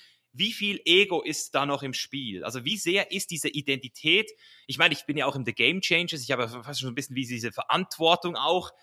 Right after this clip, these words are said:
Also am Ende des Tages könnte ich auch einfach sagen, "Hey, ich, ich scheiß drauf, ich mach's trotzdem und sag's einfach niemandem." Aber das ist halt so diesen Anspruch, den ich an mich hab, ist auch dieses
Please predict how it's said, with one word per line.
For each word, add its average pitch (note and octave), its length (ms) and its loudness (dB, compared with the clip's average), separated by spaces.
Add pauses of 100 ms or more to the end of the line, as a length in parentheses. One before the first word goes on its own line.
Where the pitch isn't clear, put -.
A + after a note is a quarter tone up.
(260)
Also B2 260 0 (140)
am - 100 -6
Ende D#3+ 220 -2
des C3 100 -4
Tages C3+ 260 0
könnte A2 180 -4
ich G#2+ 80 -4
auch G2 100 -4
einfach F#2+ 300 -6
sagen, F#2 360 -4
"Hey, F#2+ 220 0
ich, - 320 -14
ich - 120 -6
scheiß A#2 300 4
drauf, G#2 300 0
ich F#2+ 80 -10
mach's G#2 220 2
trotzdem A#2+ 320 0
und G2 60 -6
sag's B2 240 6
einfach G2+ 220 -4
niemandem." G2 320 -6 (280)
Aber C3 180 4
das C#3+ 160 -6
ist D3 100 -6
halt D3 160 4
so C3+ 80 -6
diesen B2 300 -10
Anspruch, D3+ 340 -2
den B2+ 140 -4
ich A#2 100 -2
an A#2 60 0
mich A#2 140 -2
hab, B2 160 2
ist A2 100 -4
auch A2+ 120 -2
dieses G#2+ 360 -10